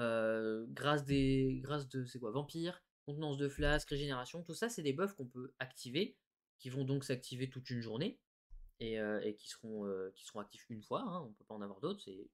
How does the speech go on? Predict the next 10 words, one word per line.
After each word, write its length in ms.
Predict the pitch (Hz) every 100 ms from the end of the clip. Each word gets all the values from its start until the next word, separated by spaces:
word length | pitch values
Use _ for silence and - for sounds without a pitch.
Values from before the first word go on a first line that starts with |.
| _
un 100 | 156
buff 240 | 127 135
actif 360 | - - 135 -
pendant 160 | 107 101
toute 140 | _
la 100 | 107
journée. 320 | 104 110 202 _ _ _ _ _ _ _ _ _ _ _ _
Tout 100 | 226
ça 240 | - 247
là, 240 | 233 240